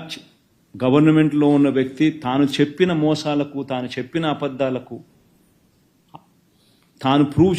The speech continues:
చేసుకునే దానికోసం, తాను జస్టిఫై చేసుకునే దానికోసం, తాను బయటపడే దానికోసం, తన మోసాన్ని ప్రొపగేట్ చేసుకునే దానికోసం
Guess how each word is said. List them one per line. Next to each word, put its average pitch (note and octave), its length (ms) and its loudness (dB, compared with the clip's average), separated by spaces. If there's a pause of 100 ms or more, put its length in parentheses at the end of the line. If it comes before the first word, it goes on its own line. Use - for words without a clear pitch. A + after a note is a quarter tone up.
చేసుకునే E3 420 2
దానికోసం, C#3 600 -2 (1040)
తాను C#3+ 220 4 (540)
జస్టిఫై F3+ 440 2
చేసుకునే D#3 400 0
దానికోసం, C3+ 540 -4 (720)
తాను C#3 180 2
బయటపడే D#3+ 640 4
దానికోసం, C3+ 580 -2 (920)
తన C3+ 160 4
మోసాన్ని E3 560 2
ప్రొపగేట్ D#3+ 520 -2 (100)
చేసుకునే C#3+ 340 -4
దానికోసం B2 580 -6